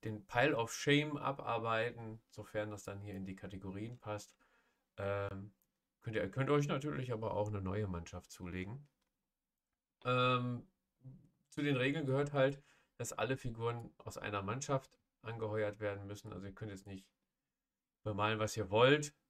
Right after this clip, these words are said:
Also könnt ihr schon, aber dann könnt ihr nicht an den Einzel-, in den einzelnen Monaten teilnehmen und, äh, eine Belohnung erhalten dann am Ende, ne? Es müssen Originalminiaturen von Freebooters,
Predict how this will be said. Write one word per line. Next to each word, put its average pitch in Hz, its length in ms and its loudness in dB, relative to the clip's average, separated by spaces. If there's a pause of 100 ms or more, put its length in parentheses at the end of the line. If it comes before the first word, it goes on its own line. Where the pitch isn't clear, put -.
(480)
Also - 120 -20
könnt 101 140 -4
ihr 95 80 -4
schon, 123 260 2
aber 110 140 2
dann 101 160 -4
könnt 101 180 -10
ihr 95 80 -6
nicht 95 220 -6
an 92 120 -8
den 87 280 -8 (1000)
Einzel-, 113 300 0
in 110 120 -2
den 107 80 0
einzelnen 110 460 0
Monaten 110 760 0
teilnehmen 110 400 2
und, 95 280 -12 (500)
äh, 95 160 0
eine 104 220 -2
Belohnung 95 460 -2
erhalten 82 500 -6
dann 82 180 -14
am - 260 -20 (280)
Ende, 85 220 -14
ne? 101 180 -6
Es 110 100 -8
müssen 127 240 -4
Originalminiaturen 139 880 0
von 131 120 -10
Freebooters, 135 680 -4